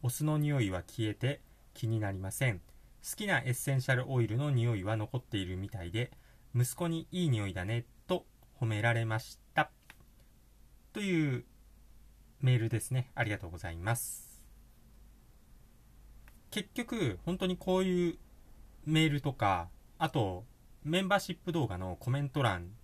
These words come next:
なんかもそうなんですけれども、まあ、そういうところにメールとかコメント欄を見ると、これ本当なんですけど、事実は事実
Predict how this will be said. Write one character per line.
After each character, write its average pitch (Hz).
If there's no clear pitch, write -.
な 113
ん 104
か 98
も 90
そ -
う 101
な 92
ん 85
で 82
す -
け 95
れ 95
ど 113
も、 135
ま 175
あ、 -
そ 175
う 175
い 180
う 175
と 170
こ 170
ろ 170
に 92
メ 131
ー -
ル 127
と 123
か 87
コ -
メ 107
ン 107
ト 107
欄 90
を 87
見 95
る 98
と、 165
こ 190
れ 156
本 233
当 233
な 208
ん 117
で 90
す -
け 95
ど、 92
事 117
実 135
は 85
事 95
実 92